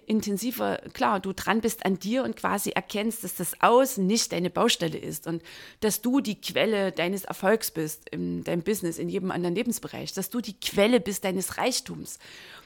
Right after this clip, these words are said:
die Quelle der Liebe in deinem Leben. Sobald du nach und nach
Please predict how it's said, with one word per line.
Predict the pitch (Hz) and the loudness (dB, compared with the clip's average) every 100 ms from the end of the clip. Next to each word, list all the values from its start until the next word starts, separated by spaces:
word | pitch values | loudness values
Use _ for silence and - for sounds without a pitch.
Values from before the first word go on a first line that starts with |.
| - | 0
die | 262 - | 2 2
Quelle | 190 196 240 | 2 6 6
der | 240 208 | 6 6
Liebe | 240 226 | 6 6
in | 165 175 | 4 4
deinem | 175 170 | 2 4
Leben. | 170 180 214 - - - - - - _ - 190 185 - | 4 2 -2 -6 -20 -20 -20 -20 -20 _ -10 -8 -10 -6
Sobald | - 208 175 233 240 | -2 4 6 6 4
du | 214 - | -2 4
nach | 208 196 233 | 8 8 8
und | 202 | 6
nach | 190 208 202 | 6 4 0